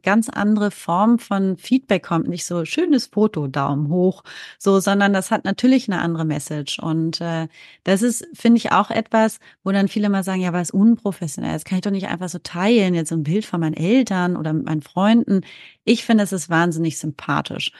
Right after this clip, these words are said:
Es ist ganz natürlich, es ist normal, es müssen noch nicht mal alles Shootingbilder sein, sondern auch mal einfach so Schnappschüsse, finde ich auch cool. Wenn Leute immer so ein, so ein, äh, Fotodump machen, weißt du, so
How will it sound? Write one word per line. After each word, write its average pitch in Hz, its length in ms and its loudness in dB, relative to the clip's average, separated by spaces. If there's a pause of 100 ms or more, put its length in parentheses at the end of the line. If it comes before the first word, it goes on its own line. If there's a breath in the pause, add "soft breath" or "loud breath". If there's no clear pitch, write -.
(160 loud breath)
Es 196 140 -2
ist 202 140 -2
ganz 180 240 -2
natürlich, 233 600 2
es 196 140 -6
ist - 160 -10
normal, 185 540 0
es - 140 -4
müssen 175 180 -6
noch 175 60 -2
nicht 160 120 -4
mal 156 100 -2
alles 156 180 -2
Shootingbilder 190 720 2
sein, 175 320 -2
sondern 165 200 -6
auch 180 40 -4
mal 175 100 -2
einfach 165 220 -6
so 156 140 -12
Schnappschüsse, 180 800 -2
finde 165 200 -4
ich - 180 -12
auch 185 240 -2 (160)
cool. 233 260 6 (340 loud breath)
Wenn 196 120 4
Leute 202 240 4
immer 202 180 2
so 190 100 -2
ein, 185 200 2
so 180 100 -2
ein, 180 160 2 (300 loud breath)
äh, 175 400 2
Fotodump 156 800 0
machen, 143 320 -2
weißt 165 220 -2
du, 208 60 -2
so 185 240 2